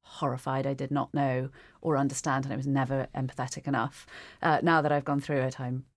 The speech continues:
you know, I have so much respect for, for mums and, and, and how they function. But, um, it, it, it's impacted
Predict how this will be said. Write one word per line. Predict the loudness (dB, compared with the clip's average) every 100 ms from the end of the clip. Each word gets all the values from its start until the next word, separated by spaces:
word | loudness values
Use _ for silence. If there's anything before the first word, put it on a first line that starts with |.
| -18 -16 -4
you | -2
know, | -2 -2
I | -4
have | -6 -4
so | 0 0
much | 0 -2 -8 -16 -14 -12 -4
respect | -4 -2 -6 -6
for, | -6 -6 -4
for | -2
mums | -2 0 -4 -4
and, | -4 -6 -10 -20 -20 _
and, | -8 -4
and | -4
how | -4
they | -4
function. | -6 -6 -4 -4
But, | 0 -2 -4 -20 0
um, | 2 2 0 -2 4
it, | 4 4 4
it, | 2 0 4
it's | 2 2 2
impacted | 2 2 0 0 2 2